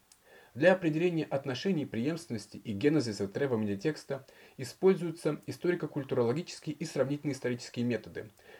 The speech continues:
При работе с эмпирическим материалом применяется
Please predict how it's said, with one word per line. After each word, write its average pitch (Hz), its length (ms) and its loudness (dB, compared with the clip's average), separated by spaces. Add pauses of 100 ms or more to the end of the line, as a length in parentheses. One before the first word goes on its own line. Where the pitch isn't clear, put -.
(140)
При 185 120 6
работе 156 600 2 (1200)
с - 200 -8
эмпирическим 139 800 -2
материалом 107 640 0 (100)
применяется 156 560 0